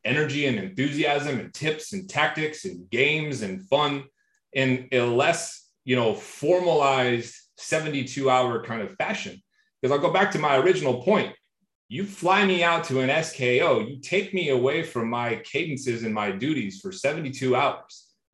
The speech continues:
And ninety-nine point nine percent of the companies do not adjust your quota to account for that. So now my job is actually harder.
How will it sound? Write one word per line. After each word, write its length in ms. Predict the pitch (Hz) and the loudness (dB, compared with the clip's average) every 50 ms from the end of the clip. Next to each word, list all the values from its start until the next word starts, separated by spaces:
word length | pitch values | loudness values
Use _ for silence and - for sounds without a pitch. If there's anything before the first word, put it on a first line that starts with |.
| _ _ _ _ _ _ _ _ - | _ _ _ _ _ _ _ _ -6
And 420 | 113 107 104 107 104 101 101 101 | -4 -2 0 0 2 2 2 2
ninety-nine 560 | 110 147 202 202 196 202 180 170 170 160 143 - | 4 4 4 4 4 4 4 4 2 2 0 0
point 200 | 151 151 135 127 | -2 -2 0 0
nine 220 | 135 151 160 151 | 0 0 -2 -2
percent 300 | 127 127 117 - 151 143 | -4 -6 -6 -4 -4 -4
of 60 | 127 | -4
the 80 | 117 101 | -4 -6
companies 400 | - 143 151 147 131 117 104 98 | -6 -6 -6 -6 -6 -6 -6 -8
do 260 | 95 95 127 147 143 | -6 -6 -4 -2 0
not 320 | 135 151 190 202 - 131 - | 0 2 2 0 0 -2 -2
adjust 460 | 135 127 120 113 143 139 170 - - - | -2 -2 0 0 0 0 0 -2 -4 -6
your 120 | 113 95 | -8 -8
quota 480 | - - - 175 175 120 98 90 - - _ _ _ _ _ _ _ - | -6 -2 0 2 2 2 0 -4 -6 -10 _ _ _ _ _ _ _ -4
to 160 | - 135 120 | -2 -2 0
account 400 | 107 - - - 196 226 - - | 0 -2 0 0 0 0 0 -2
for 120 | - 101 | -6 -6
that. 260 | 95 92 87 87 - - _ _ _ | -4 -4 -6 -8 -12 -16 _ _ _
So 280 | - - 123 113 110 107 | -4 0 2 2 2 2
now 380 | 110 143 190 277 294 269 233 | 2 2 4 4 4 4 4
my 240 | 180 156 170 196 180 | 4 4 2 2 2
job 340 | 147 - 180 208 202 170 147 | 4 4 4 4 6 4 4
is 120 | 139 131 | 4 4
actually 480 | 151 170 185 - - 147 147 135 123 113 | 4 4 2 2 0 0 2 4 4 4
harder. 600 | - - 120 160 247 262 - - 92 92 - | 2 2 2 6 6 6 6 6 2 -2 -8